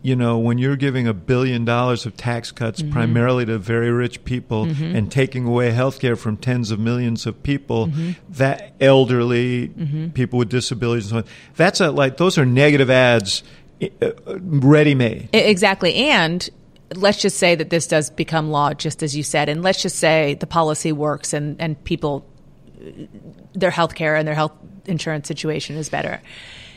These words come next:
Speaker 2: In the short term, there's no way that's gonna happen because it's not even written that way. So i-, in the short term, they're definitely gonna take a political hit. But you're saying that your theory is that, that he, he
Speaker 1: I
Speaker 2: is,
Speaker 1: think he
Speaker 2: he
Speaker 1: does
Speaker 2: is
Speaker 1: not
Speaker 2: crazy
Speaker 1: want
Speaker 2: like a
Speaker 1: to be,
Speaker 2: fox,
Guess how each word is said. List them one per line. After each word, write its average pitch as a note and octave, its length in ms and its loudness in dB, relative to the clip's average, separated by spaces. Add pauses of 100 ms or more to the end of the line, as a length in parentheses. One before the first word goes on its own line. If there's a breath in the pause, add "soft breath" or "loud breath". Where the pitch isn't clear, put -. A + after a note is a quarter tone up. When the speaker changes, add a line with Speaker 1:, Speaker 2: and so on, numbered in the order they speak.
(300 loud breath)
Speaker 2:
In A#3 120 6
the A#3 80 4
short A#3 300 2
term, C#4+ 400 -4 (420)
there's G#3+ 240 4
no A#3 120 6
way A3 200 4
that's E3+ 240 0
gonna D3+ 140 -4
happen E3 340 -4
because D#3 260 -6
it's D#3+ 100 -12
not E3+ 160 0
even D#3 220 -4
written D#3+ 280 -2
that - 180 -10
way. - 280 -12
So E3+ 440 2
i-, G3+ 60 -4
in G3 200 0
the F3+ 80 0
short D4 300 -2
term, C#3+ 340 -6 (220 loud breath)
they're E3+ 100 2
definitely E3+ 380 0
gonna C#3+ 160 -4
take C#3+ 220 -6
a C#3+ 40 -6
political C#3+ 380 -8
hit. C#3+ 180 -6
But D#3 140 -2
you're G3+ 100 2
saying F#3+ 220 0
that E3 100 2
your E3 140 2
theory D#3 420 0
is D3+ 140 -4
that, C#3+ 240 0 (380 loud breath)
that E3 200 4
he, E3+ 300 -4
he F#3+ 200 0
Speaker 1:
I F3 80 6
Speaker 2:
is, A#3 220 6
Speaker 1:
think F#3+ 120 4
he A3 80 4
Speaker 2:
he E3+ 40 2
Speaker 1:
does F#3+ 160 8
Speaker 2:
is - 100 4
Speaker 1:
not F#3 80 8
Speaker 2:
crazy D#3+ 200 6
Speaker 1:
want E3 120 6
Speaker 2:
like E3+ 160 4
a D#3+ 40 4
Speaker 1:
to - 20 -
be, D3 60 4
Speaker 2:
fox, C#3+ 240 2